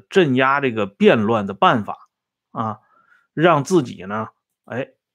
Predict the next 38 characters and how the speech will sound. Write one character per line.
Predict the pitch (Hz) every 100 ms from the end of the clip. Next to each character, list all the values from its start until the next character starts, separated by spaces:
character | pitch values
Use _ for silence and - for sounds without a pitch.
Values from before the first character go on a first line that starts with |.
| _ _ _ _ _ _ _ -
飘 | - 185
飘 | 185
然， | 160 104 139 _ _ _
不 | - 190
知 | 175 185 180 170
所 | 151 135 170
以 | 113
了。 | - 113 _ _ _ _ -
所 | - 175
以 | 143
当 | - 185 196
时 | 185 117 131
日 | 185 156
本， | 95 - - _ _
啊， | - 92
方 | - 117
面 | 123 107
呢， | 95 - _ _ _ _ _ -
对， | 156 135 113 104 - _ - 101 -
<clears throat> | 110 _ _ -
比 | 113
如 |
说 | 123 147
井 | 131 104
上 | 123 117
新， | 147 143 - _ _ _
啊， | - 104 101
日 | 160 143
本 | 113 98
的 | 104
外 | 120 143
务 | 113 107
卿， | - 147 - _ _ _ _ _ _
他 | - 214 214
对 | 214 202 120 98 _
大 | - 139
清 | 131 143 135
国 | 101 98 -